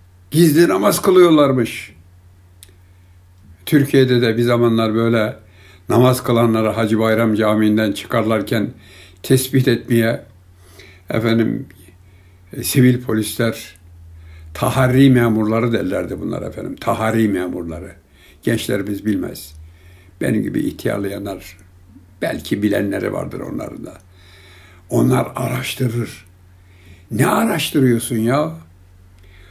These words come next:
Rusya'dan casus gelmiş, onu mu araştırıyorsun?" "Yok ya.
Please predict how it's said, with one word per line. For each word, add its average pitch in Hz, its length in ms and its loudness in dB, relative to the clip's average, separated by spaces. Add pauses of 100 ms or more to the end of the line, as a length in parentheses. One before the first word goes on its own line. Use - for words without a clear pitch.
(140)
Rusya'dan 143 500 2
casus 131 520 0
gelmiş, 135 380 2
onu 170 240 2
mu 180 80 6
araştırıyorsun?" 127 580 0
"Yok 135 300 -2
ya. 110 180 0